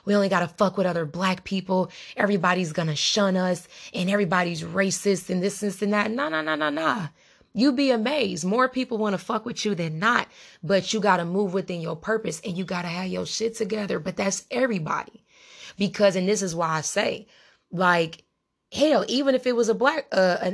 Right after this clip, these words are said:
a, a white girl that came in. Now, listen, I don't think she would have got the initial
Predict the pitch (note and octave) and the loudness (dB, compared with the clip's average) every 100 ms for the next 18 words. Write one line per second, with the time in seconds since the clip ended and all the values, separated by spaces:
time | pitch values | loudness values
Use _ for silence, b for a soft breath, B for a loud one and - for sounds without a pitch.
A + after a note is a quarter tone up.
0 | F#3 F#3 G3 E4 G#3+ F#3+ F3 F3 E3 F3+ | -4 -2 2 0 0 -4 -4 -4 -4 -4
1 | G3 G3 F#3+ G3 F3 E3+ E3+ A3 F#3+ - | -2 -4 -2 -2 0 -2 0 0 -2 -4
2 | A#2+ - - G#3+ A3+ G3+ G#3 - G3+ F3 | -14 -4 6 6 6 -2 -6 -6 -6 -4
3 | F3 D#3+ G3 F#3 F#3 F3+ E3 D#3+ F3 G3 | -4 -4 0 0 0 -6 -6 -4 -2 -2
4 | - E3+ D#3+ | -4 -6 -10